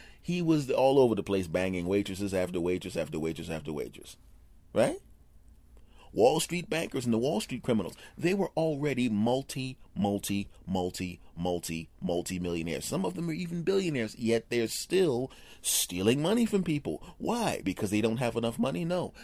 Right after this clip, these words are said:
Because they have a lot of power. It's going unchecked. They go unpunished. So why would they stop doing it? Because they're greedy. And it's the same thing when it comes to bad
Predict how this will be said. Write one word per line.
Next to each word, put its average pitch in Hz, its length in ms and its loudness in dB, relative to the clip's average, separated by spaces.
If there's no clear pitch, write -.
Because 87 300 -4
they - 80 -8
have 76 180 -8
a 67 40 -8
lot 80 220 -2
of 151 100 -10
power. 190 400 -8
It's 95 200 -2
going 90 280 -2
unchecked. 180 540 -4
They 85 100 -2
go 87 240 0
unpunished. 180 560 -2
So 160 260 0
why 139 240 0
would 120 220 0
they 95 100 0
stop - 440 -2
doing 82 260 -2
it? 82 160 -8
Because 73 340 -12
they're 80 140 -4
greedy. 64 480 -10
And 80 100 -6
it's 82 140 -8
the 87 80 -6
same 101 360 -2
thing 92 400 -2
when 85 120 -4
it 90 80 -8
comes 85 260 -6
to - 80 -10
bad 73 720 -2